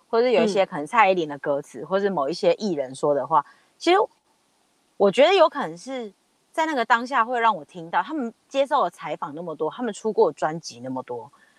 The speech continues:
Speaker 2: 嗯。
Speaker 1: 再让听到是，是不是有一个讯息是要释放给我，才让我接收到的。
Speaker 2: 哦。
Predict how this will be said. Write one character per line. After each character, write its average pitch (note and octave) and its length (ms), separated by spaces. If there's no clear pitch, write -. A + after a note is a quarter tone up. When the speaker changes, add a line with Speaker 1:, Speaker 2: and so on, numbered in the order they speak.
Speaker 2:
嗯。 A#3 160
Speaker 1:
再 C#4 140
让 C#4 180
听 A3 180
到 G#3 280
是， A3 280
是 A3+ 240
不 F#3 80
是 F3+ 360
有 F3 160
一 G3+ 40
个 G#3+ 140
讯 G3+ 260
息 D#3 200
是 - 120
要 F#3 140
释 F#3+ 240
放 D#3+ 220
给 C3+ 160
我， B2+ 120
才 C3 140
让 D3+ 180
我 B2+ 60
接 C3 220
收 C3+ 200
到 B2+ 220
的。 - 160
Speaker 2:
哦。 A3+ 1120